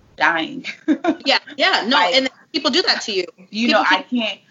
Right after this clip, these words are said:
Speaker 1: I can't text all this to him, you know what I'm saying? Like, but I'ma write, I'ma write, I'ma get it off my chest, I'ma cry, I'ma write again until I don't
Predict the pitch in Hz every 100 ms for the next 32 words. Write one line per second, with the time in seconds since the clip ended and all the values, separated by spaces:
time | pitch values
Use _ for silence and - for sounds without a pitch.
0 | - - 254 277 - - 180 - 185 214
1 | 196 208 - 170 180 202 156 165 170 175
2 | 175 175 185 185 175 165 - _ _ -
3 | 170 202 208 202 220 - - - 185 196
4 | 190 202 208 151 170 170 190 208 - 185
5 | 190 214 202 - 160 156 - - 202 196
6 | 202 190 165 156 - - _ 170 185 196
7 | 185 202 214 214 180 - - 226 240 226
8 | - - - 175 196